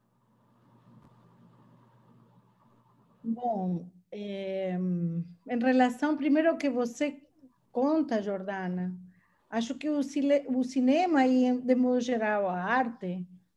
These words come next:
dispara estas questões, né? E a gente tem que ter escuta, é, tem que ter escuta para todo mundo,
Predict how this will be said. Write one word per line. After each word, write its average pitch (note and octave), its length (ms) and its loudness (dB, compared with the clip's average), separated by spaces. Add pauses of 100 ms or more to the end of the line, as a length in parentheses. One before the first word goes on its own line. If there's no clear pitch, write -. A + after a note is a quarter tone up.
(140)
dispara D4 1000 4
estas C#4 320 -2
questões, C4+ 880 0
né? G3 380 -6
E G#3 60 -2
a G#3 80 0
gente A#3 480 -6 (380)
tem D#4 160 2
que D4+ 100 -2
ter D#4+ 220 -2
escuta, C4+ 840 -2 (640)
é, G3+ 300 -6
tem C4 180 -4
que C4+ 120 -4
ter D4 180 -4
escuta F4 480 -4
para C4 260 -2
todo A#3+ 340 0
mundo, F3 640 -4